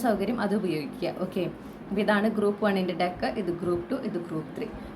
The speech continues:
മൂന്ന് ഗ്രൂപ്പുകളുടെയും ടൈം സ്റ്റാമ്പ്സ് ഡിസ്ക്രിപ്ഷനിലും കമന്റ് സെക്ഷനിലും കൊടുത്തിട്ടുണ്ട്. നിങ്ങൾക്ക് ഒന്നിൽ കൂടുതൽ ഗ്രൂപ്പിൽ നിങ്ങൾ കൺഫ്യൂസ്ഡ് ആണെങ്കിൽ ആ രണ്ട് ഗ്രൂപ്പിലെയും മെസ്സേജസ് കേൾക്കുക, എന്നിട്ട് നിങ്ങളുടെ ജീവിതവുമായിട്ട്,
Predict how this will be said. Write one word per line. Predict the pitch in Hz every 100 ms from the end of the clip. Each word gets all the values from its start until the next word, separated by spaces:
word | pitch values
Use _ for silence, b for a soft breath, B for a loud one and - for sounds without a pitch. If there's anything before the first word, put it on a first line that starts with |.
| -
മൂന്ന് | 202 233 233
ഗ്രൂപ്പുകളുടെയും | 247 220 214 208 220 220
ടൈം | 190 208
സ്റ്റാമ്പ്സ് | 214 196 208
ഡിസ്ക്രിപ്ഷനിലും | 208 - 190 - 202 233
കമന്റ് | 220 190 190
സെക്ഷനിലും | 170 190 185 180
കൊടുത്തിട്ടുണ്ട്. | 170 - 165 156 208 262 B B B B
നിങ്ങൾക്ക് | 220 226 226 233 220
ഒന്നിൽ | 226 226 240
കൂടുതൽ | 226 233 220
ഗ്രൂപ്പിൽ | 226 233 240
നിങ്ങൾ | 226 226
കൺഫ്യൂസ്ഡ് | 214 220 214 - 220
ആണെങ്കിൽ | 190 202 214
ആ | 202
രണ്ട് | 202 208
ഗ്രൂപ്പിലെയും | 220 220 214 226
മെസ്സേജസ് | 208 208 180 - 196
കേൾക്കുക, | 202 202 185 269 - 190
എന്നിട്ട് | 190 220 208
നിങ്ങളുടെ | 196 214 226
ജീവിതവുമായിട്ട്, | 214 220 220 208 196 202